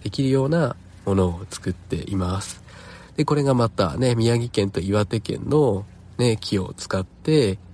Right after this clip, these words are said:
南三陸町っていうね、気仙沼市の下にある宮城県内の工場で加工して、で、皆さんにお届けをしているというところで、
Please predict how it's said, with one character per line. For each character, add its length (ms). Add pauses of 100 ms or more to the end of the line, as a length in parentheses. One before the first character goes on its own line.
(120)
南 300
三 300
陸 200
町 180
っ 40
て 200
い 80
う 40
ね、 200
気 100
仙 240
沼 160
市 140
の 100
下 240
に 160
あ 60
る 180
宮 160
城 160
県 300
内 180
の 240
工 300
場 240
で 120
加 280
工 300
し 140
て、 360 (440)
で、 120
皆 180
さ 80
ん 60
に 80
お 100
届 280
け 60
を 40
し 100
て 100
い 60
る 80
と 120
い 20
う 40
と 140
こ 120
ろ 120
で、 340